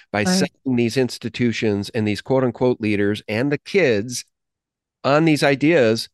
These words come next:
Speaker 1: of Marxism and communism, on the ideas that they need safe spaces because they can't defend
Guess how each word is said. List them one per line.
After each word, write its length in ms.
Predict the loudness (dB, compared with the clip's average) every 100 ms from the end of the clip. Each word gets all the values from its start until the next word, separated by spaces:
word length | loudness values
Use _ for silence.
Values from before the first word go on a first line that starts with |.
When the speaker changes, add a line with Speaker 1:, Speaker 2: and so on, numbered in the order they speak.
| _ _ _ -6
Speaker 1:
of 140 | 0
Marxism 580 | 2 2 0 0 2 0
and 100 | -2
communism, 760 | -2 0 2 0 -2 -6 -14 -12 -2
on 140 | 2
the 100 | 2
ideas 540 | 2 2 2 2 0 0
that 180 | -2
they 160 | 0 0
need 240 | 2 0
safe 280 | 0 -2 -2
spaces 540 | -4 -2 -2 -2 -6 -6
because 300 | -6 -6 -2
they 120 | -4
can't 340 | -2 -4 -4
defend 520 | -8 -2 0 2 0